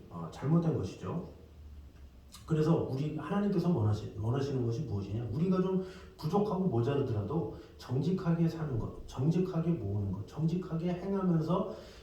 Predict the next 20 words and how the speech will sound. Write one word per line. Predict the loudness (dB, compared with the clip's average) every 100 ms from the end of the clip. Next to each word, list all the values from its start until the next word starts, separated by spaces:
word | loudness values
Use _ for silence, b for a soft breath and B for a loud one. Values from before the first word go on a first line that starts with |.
| -8
뭔가 | -2 2 2
나의 | 2 2 2 4
노력과 | 4 4 2 0
땀 | -4 -4
흘림으로 | -2 0 2 4 4
이루기를 | 4 2 2 4
원하시지, | 4 4 0 -2 -4 -4 B B B -18
뭔가 | -8 -6 -6
하, | -8 -12 -6
머리를 | -4 -4 -4
써서 | -6 -8
다른 | -8 -4 0
사람들까지 | 0 -2 -4 -6 -10
죽여가면서 | -10 -6 -4 -4 -4 -6
뭔가를 | -4 -4 -2 -4 -4
하면서 | -4 -4 -4
막 | -4
이런 | -2 -2 -2
것을 | -2 -4 -6 -6
원하지는 | -2 0 0 0 -2